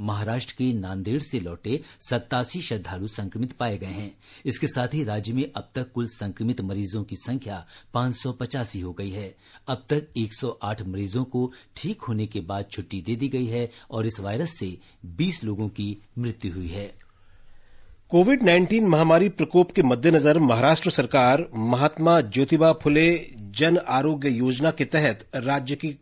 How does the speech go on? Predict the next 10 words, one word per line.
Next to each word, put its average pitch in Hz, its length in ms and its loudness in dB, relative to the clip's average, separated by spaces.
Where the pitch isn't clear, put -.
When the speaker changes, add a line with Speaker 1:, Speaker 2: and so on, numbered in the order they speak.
Speaker 2:
शत 170 400 -2
प्रतिशत 147 440 -4
आबादी 123 340 0
को 170 320 0
मुफ्त 151 380 0
इलाज 139 300 -2
की 139 80 -4
सुविधा 127 300 0
उपलब्ध 117 320 -4
कराएगी। 113 560 -2